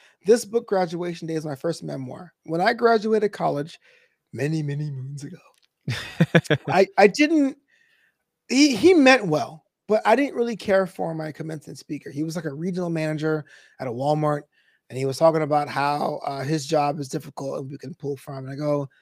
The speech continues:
Speaker 1: Okay, great. But I felt like when I graduated,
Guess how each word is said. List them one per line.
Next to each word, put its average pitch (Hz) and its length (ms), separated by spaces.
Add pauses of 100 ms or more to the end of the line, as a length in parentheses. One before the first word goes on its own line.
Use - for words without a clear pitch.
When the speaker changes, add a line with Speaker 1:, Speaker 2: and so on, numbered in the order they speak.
(220)
Speaker 1:
Okay, 180 260
great. 151 360 (320)
But 226 100
I 247 60
felt 269 280
like 202 220
when 175 100
I 165 60
graduated, 185 760